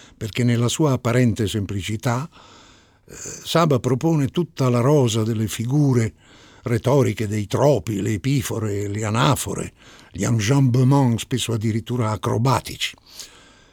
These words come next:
Eugenio Montale, come ognuno sa, ha descritto con asciuttezza,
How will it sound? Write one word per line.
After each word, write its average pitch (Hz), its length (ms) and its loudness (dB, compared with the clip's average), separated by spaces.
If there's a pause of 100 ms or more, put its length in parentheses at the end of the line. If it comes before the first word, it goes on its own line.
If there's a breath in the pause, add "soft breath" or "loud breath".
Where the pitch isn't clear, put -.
(540 loud breath)
Eugenio 135 480 4
Montale, 107 580 -6
come 78 240 -8
ognuno 95 640 0
sa, - 220 0 (280)
ha 90 140 -8
descritto 110 600 0
con 104 140 -2
asciuttezza, 127 840 -2